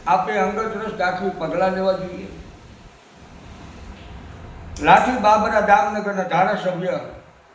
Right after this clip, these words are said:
જનકભાઈ ચલાવ્યા, પણ દસ કરોડ રૂપિયા કૌશિકભાઈ સાથે વ્યવહાર કરેલો છે અને એમની ધારાસભાની ટિકિટ આવી છે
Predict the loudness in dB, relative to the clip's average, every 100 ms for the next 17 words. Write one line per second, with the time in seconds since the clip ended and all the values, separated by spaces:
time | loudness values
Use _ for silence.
0 | -8 -2 -2 -2 0 0 2 2 2 0
1 | -6 -12 -18 -20 -20 -20 -20 -20 -20 -20
2 | -20 -20 -20 -20 -20 -20 -20 -20 -20 -18
3 | -18 -18 -18 -20 -20 -18 -16 -14 0 2
4 | 6 6 6 6 8 8 4 0 0 2
5 | -2 -4 -4 0 0 0 -4 -4 -4 -2
6 | 0 -2 -4 -6 -6 -6 -6 -4 -2 -4
7 | -4 -6 -6 -4 -2 0 -2 -2 -2 -4
8 | -8 -8 -8 -4 -6 -6 -10 -16